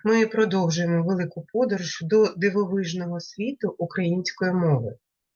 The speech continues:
щоб крок за кроком розкривати її таємниці й оволодівати мовними скарбами. Сьогодні на уроці проведемо орфографічний практикум.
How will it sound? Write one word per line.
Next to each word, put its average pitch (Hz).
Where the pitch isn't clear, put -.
щоб -
крок 277
за 254
кроком 151
розкривати 180
її 170
таємниці 180
й 202
оволодівати 190
мовними 175
скарбами. 151
Сьогодні 254
на 247
уроці 302
проведемо 208
орфографічний 214
практикум. -